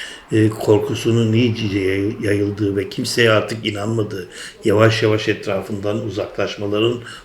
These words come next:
başladığı bir dönemde Erdoğan kendi söylediğinin Öcalan'a ya da Öcalan'ın söylediğinin kendisine doğru anlatılıp anlatılmadığından şüphe eden bir insandır.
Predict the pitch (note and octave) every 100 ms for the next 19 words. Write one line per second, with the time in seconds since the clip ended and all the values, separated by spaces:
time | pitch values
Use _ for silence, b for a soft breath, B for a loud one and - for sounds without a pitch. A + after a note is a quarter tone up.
0 | - G#2 G2 - G#2 A2 G#2 G#2+ G#2 G2
1 | F#2+ F#2+ F#2 F#2 - B B B - -
2 | - A2 G#2 G2+ A2 G#2+ G#2+ - - -
3 | - B2 C3+ E3 - C3+ C3 A#2+ B2+ B2
4 | B2 A2 - - - - A2 A#2+ A2 G2+
5 | G2 B2+ G#2+ G2 A#2+ G#2+ A2+ A#2 C3+ E3
6 | - B2+ B2 B2 B2 A#2 A#2+ A#2+ A2+ -
7 | A#2 A2 B B B - A2 A2+ A#2+ B2+
8 | - - - A2 A#2 A2 B2 A2+ A#2+ A2
9 | A2+ A2 B2 A2 G#2 A2 A#2+ B2+ - -
10 | A2+ G2 F#2 F#2 F#2+ F#2 - G2+ F#2+ -